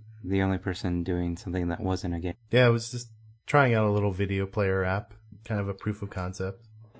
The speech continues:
Speaker 1: Yeah, the, the folks that were porting their existing games, they actually didn't have too much trouble getting it onto the Apple T V. We had four of the dev kits in the office, so people were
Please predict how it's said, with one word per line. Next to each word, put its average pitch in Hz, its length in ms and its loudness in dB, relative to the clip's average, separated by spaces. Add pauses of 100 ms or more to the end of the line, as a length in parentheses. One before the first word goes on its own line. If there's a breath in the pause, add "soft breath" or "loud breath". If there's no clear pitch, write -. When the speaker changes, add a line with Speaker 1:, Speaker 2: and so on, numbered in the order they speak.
(180)
Speaker 1:
Yeah, 113 220 2
the, 104 340 6
the 113 120 4
folks 151 300 4
that 110 200 4
were 104 100 2
porting 110 380 6
their 101 160 4
existing 92 580 0
games, 92 800 -4
they 107 260 0 (400)
actually 135 300 -2
didn't 113 240 4
have 107 340 0
too 104 140 0
much 113 220 0
trouble 107 240 2
getting 95 340 0
it 95 120 -2
onto 95 360 -2
the 95 100 -2
Apple 95 240 -4
T 98 140 -2
V. 95 340 0 (800 soft breath)
We 110 80 6
had 110 240 6 (480)
four 110 360 4
of 95 180 0 (120)
the 92 460 2 (460)
dev 110 200 4
kits - 380 -2
in 95 60 0
the 92 100 0
office, 92 420 -4
so - 240 -4
people 95 300 -4
were 90 240 -4